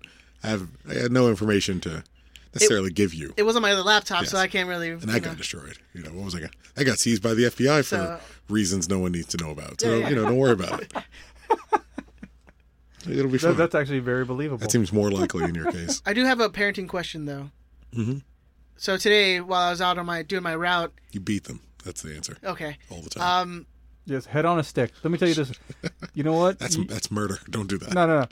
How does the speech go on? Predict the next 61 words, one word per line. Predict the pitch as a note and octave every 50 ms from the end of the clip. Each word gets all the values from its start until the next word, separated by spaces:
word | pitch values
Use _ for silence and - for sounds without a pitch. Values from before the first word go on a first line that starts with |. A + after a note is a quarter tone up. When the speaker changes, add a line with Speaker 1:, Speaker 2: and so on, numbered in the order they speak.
| - _ _ _ - -
Speaker 3:
You, | E3 D3+ C#3+ C#3 C3+ C3+ C#3 _ _ _ _ _
you, | - E3 D3 C#3 - -
you, | C#3+ C#3+
you | D3 C#3+ C#3 D3 C#3
scare | - - - D3+ D#3 F3 G3
them | F#3+ G#3 G#3 G3 - - _ _ _ _ _ - - _ _ - _ _ -
so | C#3+ - - D#3 C#3+
that | C3+ C3+ C3 -
they | C#3+ C3+
don't | C3 C3+ C3 B2+
do | C3+ C3
it | B2+
again. | B2 A#2+ A2+ G#2 F#2+ - _ _ - _ _ _ _ _ _ _ _ _ _ -
Period. | - C#3 B2+ A#2 A2+ - - - -
So | - - F3+ F3+
that | F3+ E3+ C#3
the | E3+
first | - - F#3 G3+ G3 - A3
Speaker 1:
<laughs> |
Speaker 3:
one | A3+ A#3 A#3 A3 F#3+
Speaker 1:
With | - -
their | - - -
head | - G#2
Speaker 3:
the, | D#3+
Speaker 1:
on | D3 C#3+
a | -
spike. | - - - - - - - -
Speaker 3:
the | -
fir-, | - - E3+ F3
yeah, | E3+ F3 D#3
head | C3 C#3+ E3
on | F#3 F#3
a | F3+
spike, | - - - E3+ D3 C#3 C#3+
man. | D3 C#3+ C#3+
So, | C3+ - E3+ D3
so | - E3+ D3+ D3+
it's | C#3 -
like | D#3+ D3+ D3 C#3+ -
when | C#3+ C#3+ C#3+
the, | D3 C#3+ C#3 C#3 - _ -
when | E3 D3+ D3
the | D3
next | D3+ D#3+ D#3 -
one | G3 F3+ E3
comes | - F3 D#3+ E3
around | E3 D#3+ D#3+ D#3+
to | D3
try | - F3 E3 F3
and | F3
do | F3+ G3
it, | G3+ G#3 G3 -
it's | - C3 -
like | C#3+ C3 B2
they | - C#3 C3+
see | - E3+ E3
that | D#3+ D#3 D3+
head | C#3+ D#3+ E3
on | D#3+ D#3
a | D3+
spike | - - D#3+ D#3+ F3+ F3+ F3 -